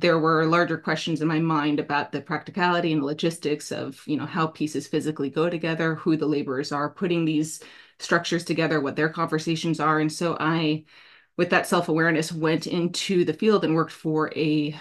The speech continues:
contractor, um, for several years. And I worked on design builds and on waterfront projects, which is kind of which sparked the initial curiosity and interest and launched my experience within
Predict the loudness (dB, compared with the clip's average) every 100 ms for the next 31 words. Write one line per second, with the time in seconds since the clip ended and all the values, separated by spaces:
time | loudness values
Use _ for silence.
0 | -18 _ -12 0 0 2 -4 -2 -2 -4
1 | -6 -4 -4 -4 -6 -8 -2 -2 0 2
2 | 2 2 0 -2 -4 -2 0 2 0 0
3 | -4 -20 -20 _ _ -4 0 0 0 -2
4 | 2 6 6 6 6 4 2 2 0 -2
5 | -4 -4 -6 2 2 2 -2 -2 -6 -6
6 | -6 -6 -4 -2 -4 -4 -10 -2 0 0
7 | -4 -10 -10 -6 -2 -2 -2 -2 -2 0
8 | 0 0 0 -2 0 0 0 -2 0 2
9 | 0 -2 -2 -4 -6 -12 -20 _ -4 -2
10 | 0 0 0 -2 0 0 -2 _ _ _
11 | -6 0 0 0 -2 -2 0 0 2 0
12 | -2 -4 0 0 2 0